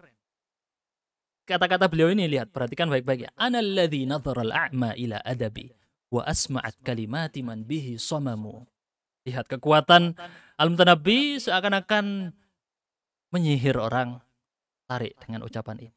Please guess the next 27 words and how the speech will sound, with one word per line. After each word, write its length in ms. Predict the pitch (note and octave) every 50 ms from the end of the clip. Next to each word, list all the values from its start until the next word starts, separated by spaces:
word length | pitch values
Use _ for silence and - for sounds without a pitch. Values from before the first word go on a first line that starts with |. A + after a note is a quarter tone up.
| _ _ _ _ _ _ _ _ _ _ _ -
"Aku 480 | G3+ A3 G#3 - B2 A#2+ B2+ D#3 F3 - _
adalah 320 | - F3 D#3 D3+ C#3+ D3+ -
orang 240 | G3 B3 C#4+ D#4+ E4
yang 240 | D#4+ C#4+ C4+ C4+
kalau 240 | C4+ B3 A#3 F#3+ -
karya 240 | - A#3 A3+ G#3+ G#3+
sastranya 560 | G3+ - G#3+ - - - A3 G#3+ G#3+ A3 -
ini 240 | F#3+ G#3 A3+ B3 A#3 - - - _ _ _
bisa 240 | - E3 - - E3+
dilihat 400 | D#3+ - D3 D#3 E3+ F#3 G3+ -
oleh 160 | D3+ D#3 D#3
orang 240 | C#3+ D3 C#3+ D3 D3
buta." 480 | B2 - C3 B2 - G#2+ G2 - - _ _ - _ _ _ _ _ _ _ _ _ _ _ _ _ _ _ _ _
Padahal 240 | C3+ D3+ F3+ G3+ G3+
orang 160 | A3 G#3+ F#3+
buta 160 | G3 B3+ B3+
nggak 80 | A#3 F#3+
bisa 160 | F3+ A3+ G#3+
lihat 160 | B3+ B3 F3+
ya. 160 | D#3+ F3 A3+ - _ _ _ _ _ _ _ _ _ _ A3
Orang 240 | A#3 A3+ G#3 F#3+
buta 560 | E3+ A#3+ D4+ D#4 - - F3 D3+ D3 D#3+ - _ _
sampai-sampai 880 | - - A#3 A3 G#3+ F#3+ G3 F#3+ G3 - C#4 C#4 B3+ A#3 D#3 C3+ C#3 C3+ - - - _ _
bisa 320 | - F#3+ F3 - G3 E3+
membayangkan 800 | E3 D#3 C#3 C3+ C3 F3 A3 A3+ A#3 A3 - - G3 E3 D3+ C3+
kata-katanya 640 | - D3 C#3 D#3 C#3 - C#3+ - C3 B2+ C3+ - B2
ada. 240 | A#2+ - A#2+ -